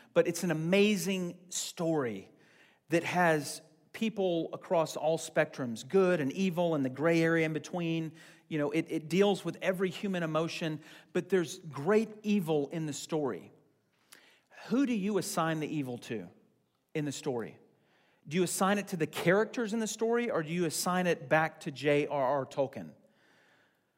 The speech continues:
So when one of the evil characters commits evil in the story, who's to blame as we read it?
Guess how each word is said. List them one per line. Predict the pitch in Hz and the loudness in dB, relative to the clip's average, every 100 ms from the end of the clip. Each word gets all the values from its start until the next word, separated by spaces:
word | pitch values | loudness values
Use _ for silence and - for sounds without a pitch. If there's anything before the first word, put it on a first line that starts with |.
| _ | _
So | - | 4
when | 196 190 | 4 4
one | 170 226 | 2 2
of | 196 | 2
the | 190 | 2
evil | 196 196 185 | 2 2 0
characters | - 185 180 175 - | 0 -2 -2 -4 -8
commits | - 165 160 208 220 - - - | -8 -6 0 0 0 -2 -6 0
evil | 202 175 185 | 0 2 -2
in | 170 160 | -2 -4
the | 143 | -4
story, | - - 202 160 135 131 - - | -6 -2 0 2 0 -2 -10 -12
who's | - 254 226 | -2 0 0
to | - | -2
blame | 165 180 175 123 120 | 0 0 2 0 -2
as | 139 147 | -4 -4
we | 143 | -2
read | 143 135 117 | -2 0 -2
it? | - | -8